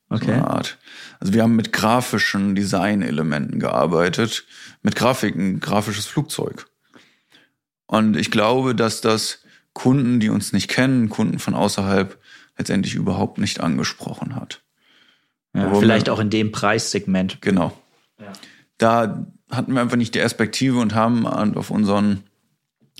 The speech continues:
Speaker 1: Webseitenbauer, auf unsere Marketing-Werbeagentur vertraut, dass das so klappt, weil wir dieses Thema mit denen hatten.
Speaker 2: Mhm.
Speaker 1: Und letztendlich hat das, glaube ich, nicht angesprochen. Ähm, haben dann sehr viel Geld für Google Advertising ausgegeben, was nicht so richtig viel gebracht hat.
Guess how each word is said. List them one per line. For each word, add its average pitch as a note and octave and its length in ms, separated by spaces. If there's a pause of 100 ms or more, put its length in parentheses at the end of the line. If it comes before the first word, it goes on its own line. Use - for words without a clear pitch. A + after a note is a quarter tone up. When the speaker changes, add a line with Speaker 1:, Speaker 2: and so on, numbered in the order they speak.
Speaker 1:
Webseitenbauer, G2 840
auf - 140
unsere G#2 200
Marketing-Werbeagentur G#2 1400 (340)
vertraut, G#2+ 580
dass - 140
das G2 160
so - 120
klappt, - 440
weil - 140
wir - 200
dieses C3 380
Thema A#2 300
mit A2 200
denen G#2 220
hatten. G2+ 340
Speaker 2:
Mhm. A2 320 (440)
Speaker 1:
Und G#2 120
letztendlich G2+ 600
hat - 120
das, - 160
glaube G2 260
ich, G2 100
nicht G#2+ 140
angesprochen. A#2+ 640 (840)
Ähm, G2 340
haben G#2+ 220
dann G#2 200
sehr G#2 160
viel A2 200
Geld G#2 280
für G2+ 380
Google G#2+ 280
Advertising A#2 840
ausgegeben, G#2+ 640
was G2 240
nicht - 140
so A2+ 100
richtig - 260
viel A2+ 160
gebracht - 480
hat. A#2 200